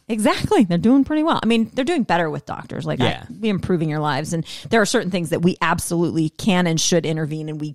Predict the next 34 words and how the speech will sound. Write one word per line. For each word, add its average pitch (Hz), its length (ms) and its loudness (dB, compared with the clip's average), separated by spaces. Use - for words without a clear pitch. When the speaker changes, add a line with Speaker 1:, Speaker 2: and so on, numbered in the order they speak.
Speaker 1:
we 160 100 2
make 156 360 2
a 156 80 2
lot 151 300 4
of 135 80 -4
things 147 200 -4
better. - 300 -2
But 214 120 4
we 240 120 8
assume 233 280 4
that 196 100 0
we, - 100 -8
like, 170 200 0
"I 202 260 6
and 220 280 4
only 262 420 8
I 160 600 4
can 185 160 0
keep - 240 2
this 190 180 2
animal." 170 420 2
No, 440 120 6
just 254 200 -2
leave 392 160 6
it 453 80 4
alone 370 300 4
and 247 60 0
it 254 100 2
will 285 100 -2
get 302 120 -2
better. - 220 2
It 247 100 6
will 254 120 -2
heal. 269 280 0